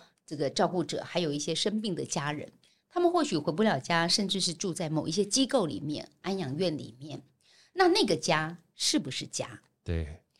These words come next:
Speaker 1: 可能不是你原来的那个家。可是渐渐的，随着我们年纪增长以后，我发现，呃，我们也许应该要想，人在哪里，家就在哪里。
Speaker 2: 是。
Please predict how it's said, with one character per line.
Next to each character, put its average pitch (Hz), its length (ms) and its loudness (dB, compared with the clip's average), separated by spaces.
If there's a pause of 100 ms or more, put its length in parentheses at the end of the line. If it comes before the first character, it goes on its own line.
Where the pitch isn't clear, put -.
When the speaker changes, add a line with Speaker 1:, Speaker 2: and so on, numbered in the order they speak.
(120)
Speaker 1:
可 240 120 2
能 240 120 6
不 269 120 2
是 294 120 4
你 233 100 6
原 131 180 0
来 135 100 -4
的 143 100 -6
那 156 140 -6
个 147 100 -8
家。 - 220 -12 (560)
可 - 100 0
是 294 440 6 (320)
渐 320 200 8
渐 277 160 4
的， 196 160 4 (220)
随 208 140 8
着 247 40 6
我 226 60 6
们 170 80 4
年 165 120 6
纪 196 140 0
增 180 220 0
长 151 200 -2
以 - 60 -8
后， 165 220 2
我 104 180 -2
发 165 240 -4
现， 170 300 2 (480)
呃， 151 580 0 (380)
我 - 100 6
们 277 100 12
也 359 120 8
许 370 120 2
应 156 120 6
该 214 100 4
要 185 80 6
想， 135 240 -2
人 165 220 4
在 233 120 6
哪 147 180 2
里， 151 100 -4
家 165 200 2
就 170 140 0
在 147 160 0
哪 127 220 -4
里。 104 100 -8 (200)
Speaker 2:
是。 82 440 0